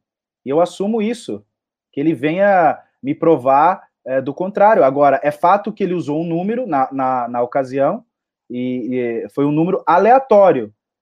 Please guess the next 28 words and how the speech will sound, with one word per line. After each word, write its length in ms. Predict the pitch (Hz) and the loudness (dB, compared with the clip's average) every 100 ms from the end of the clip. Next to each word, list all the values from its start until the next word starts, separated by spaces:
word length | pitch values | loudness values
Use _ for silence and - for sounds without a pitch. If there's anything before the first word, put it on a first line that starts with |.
| _ _ | _ _
É, 120 | 117 | -12
então, 260 | 147 139 175 | -10 0 0
assim, 360 | 196 165 120 117 | 0 -4 -10 -6
já 240 | 107 202 | -2 -2
que 100 | 208 | -2
ele 120 | 180 | -2
usou 260 | 151 131 127 | -2 -4 -6
um 40 | |
número 260 | 127 127 139 | -8 -2 0
aleatório, 580 | 156 202 208 196 214 269 | 2 0 2 2 2 0
eu 160 | 214 233 | 0 0
me 180 | 254 220 | -2 -6
dou 280 | 139 165 | -2 -2
o 40 | 180 | -2
direito 500 | 180 165 151 156 170 | -2 0 -2 -4 -10
de 120 | 175 | -8
usar 320 | 165 131 139 | -6 -2 -2
também 280 | 143 165 139 | -2 -8 -8
uma 200 | 156 196 | -8 -10
tese 360 | - 120 117 - | -6 -6 -6 -8
aleatória. 760 | 131 98 143 - 220 220 117 - _ _ _ _ | -6 -2 -4 2 4 4 0 -8 _ _ _ _
É, 100 | 104 | -10
foi 140 | 107 165 | -2 -2
um 140 | 233 | 0
número 300 | 190 240 180 | 0 2 2
aleatório. 400 | 131 120 - 120 | 2 -2 -4 -8
Um 80 | 165 | -4
milhão, 400 | 208 151 180 233 | -4 0 0 0